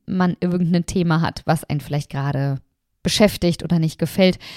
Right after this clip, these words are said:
dass man es vielleicht einfach ganz normal miteinander bespricht oder auch mit den Kindern. Und ich glaube, dass dann eben auch, ähm, viel schönere Momente entstehen, als, äh, wenn man vielleicht immer den Druck hat, dass alles perfekt sein muss. Also Perfektionismus ist ja auch gerade,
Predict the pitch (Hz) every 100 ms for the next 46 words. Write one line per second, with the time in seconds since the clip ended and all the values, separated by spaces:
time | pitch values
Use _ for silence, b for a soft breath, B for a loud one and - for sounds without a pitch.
0 | B B B - - 202 - 185 - 185
1 | 185 - 185 180 175 175 190 170 160 151
2 | 147 143 139 - - 190 - - 151 147
3 | - - - 175 165 - 156 143 147 214
4 | 180 - 180 175 208 381 226 277 403 B
5 | B B B - 202 - 233 269 254 247
6 | - 202 233 240 - 196 196 208 214 -
7 | _ _ - 254 - 277 311 247 226 196
8 | 254 - 202 - 214 226 - 185 - 190
9 | 180 175 - - - - - 185 180 185
10 | 180 196 - 254 254 220 233 247 - 208
11 | 196 190 - 185 - - - 233 - 160
12 | 160 165 175 170 B B B - 226 220
13 | - 220 247 175 - 170 196 - 165 -
14 | 175 170